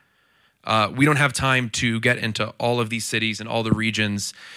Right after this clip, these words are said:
listed in, in this text. He talks about, uh, Galilee, the Decapolis, Jerusalem, Judea, the region across the Jordan. Um, but for our purposes, it is sufficient to say that folks from just about every demographic were gathered here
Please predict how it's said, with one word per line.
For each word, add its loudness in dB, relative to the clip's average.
listed 2
in, 0
in 0
this 0
text. -2
He -6
talks -2
about, 2
uh, 4
Galilee, 6
the 0
Decapolis, 2
Jerusalem, 4
Judea, 6
the -4
region -6
across -2
the -6
Jordan. 4
Um, 0
but 2
for 4
our 6
purposes, 0
it -4
is -2
sufficient 0
to -6
say 2
that -6
folks 0
from -6
just 0
about 0
every -2
demographic -2
were -10
gathered -8
here -10